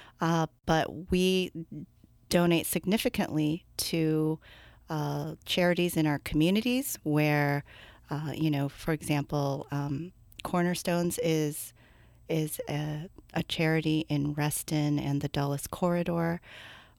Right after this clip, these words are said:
I selected them because, um, when I learned about their mission,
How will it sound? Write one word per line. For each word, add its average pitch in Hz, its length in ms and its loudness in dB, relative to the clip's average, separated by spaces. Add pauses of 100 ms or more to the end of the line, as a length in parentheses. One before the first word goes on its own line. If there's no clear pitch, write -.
(120)
I 190 160 6
selected 185 520 2
them 143 340 0 (320)
because, 165 720 0 (800)
um, 143 440 -4
when 165 200 2
I 160 320 2
learned 180 580 2
about 165 320 -2
their 156 180 2
mission, 160 800 2